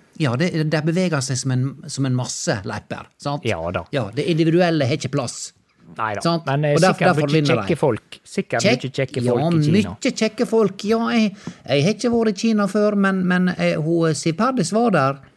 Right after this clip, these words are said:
Speaker 1: eh, for, eh, tjue år siden.
Speaker 2: Ja vel.
Speaker 1: Og du vet, hun har noen lyse krøller, hun Siv Perdis, sant?
Speaker 2: Ja, så hun skilte seg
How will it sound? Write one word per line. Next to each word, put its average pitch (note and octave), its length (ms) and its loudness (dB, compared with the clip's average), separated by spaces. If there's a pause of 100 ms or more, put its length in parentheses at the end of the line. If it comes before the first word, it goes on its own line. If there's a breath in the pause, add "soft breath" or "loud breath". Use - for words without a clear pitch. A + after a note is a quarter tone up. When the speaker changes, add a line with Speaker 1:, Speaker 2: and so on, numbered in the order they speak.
(160)
Speaker 1:
eh, C#3+ 580 0
for, D3 260 -2
eh, C#3+ 80 0
tjue F#3 340 2
år E3+ 80 2
siden. D3+ 380 0 (500 loud breath)
Speaker 2:
Ja G#2+ 180 0
vel. D3+ 120 0
Speaker 1:
Og F#3 60 4
du G3+ 60 6
vet, G#3+ 320 2
hun G#3 200 4
har A3 80 4
noen F#3+ 180 4
lyse F#3+ 320 0
krøller, E3+ 560 2
hun E3 120 -4
Siv D3 180 -2
Perdis, D3+ 580 0
sant? F3+ 260 -2
Speaker 2:
Ja, G2 280 -2 (100)
så - 160 -8
hun - 80 -6
skilte G#2+ 320 -4
seg G#2 160 -4